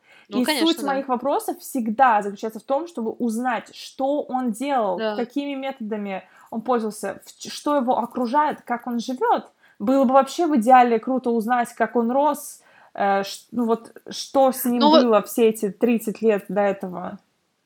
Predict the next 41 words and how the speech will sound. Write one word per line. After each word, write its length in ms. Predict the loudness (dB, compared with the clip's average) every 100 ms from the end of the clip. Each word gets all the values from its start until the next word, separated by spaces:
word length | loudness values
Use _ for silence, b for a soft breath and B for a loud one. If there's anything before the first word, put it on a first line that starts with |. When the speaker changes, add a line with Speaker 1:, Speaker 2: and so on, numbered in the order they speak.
| _
Speaker 1:
Вот 120 | 6
этот 260 | 8 8 2
Тим 220 | -2 -2
Феррис, 520 | 6 8 10 8 4 -6
знаешь 380 | 2 6 6 2
этого 180 | 2
Speaker 2:
Да. 120 | 4 4
Speaker 1:
чувака, 320 | 4 2 0
Тим 240 | -2 -10
Феррис? 400 | 0 2 2 0
Speaker 2:
О, 20 |
Speaker 1:
Вот 260 | -2 -2 2
Speaker 2:
Господи, 60 | 4
Speaker 1:
он, 60 |
Speaker 2:
он 160 | 6 6
Speaker 1:
он 80 | 6
же 140 | 6
вот 120 | 6
на 120 | 6 6
Speaker 2:
везде. 80 |
Speaker 1:
этой 140 | 4 2
теме 300 | 6 6 6
вообще 240 | 2 0
помешан. 540 | 2 6 6 4 -2 -6
Ну, 140 | 2
как 180 | 2 4
бы, 100 | 0
на 100 | 4
самом 180 | 4 6
деле, 120 | 4
Тони 280 | 6 6 6
Роббинс 420 | 8 8 6 2
тоже, 240 | 2 4 4
они 140 | 2
же 80 | -2
все 180 | 2 2
вот 140 | 2 -2
эти 200 | -6 -6
вот 160 | -4
интервью, 600 | -2 2 2 2 0 -2
да, 300 | 2 4 4